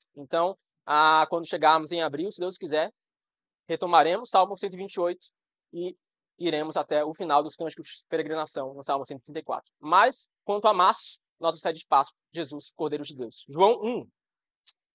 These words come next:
Faremos a leitura do versículo um ao quatorze, tão somente.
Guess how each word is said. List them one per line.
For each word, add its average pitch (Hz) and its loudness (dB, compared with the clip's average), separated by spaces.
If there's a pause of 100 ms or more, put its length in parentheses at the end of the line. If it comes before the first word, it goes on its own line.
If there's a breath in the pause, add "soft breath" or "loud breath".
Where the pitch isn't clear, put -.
(200)
Faremos 196 6
a 220 8
leitura 202 0 (120)
do 151 -12
versículo 180 -4
um 277 -8 (1080)
ao 175 4
quatorze, 180 0 (640)
tão 156 -4
somente. 135 -6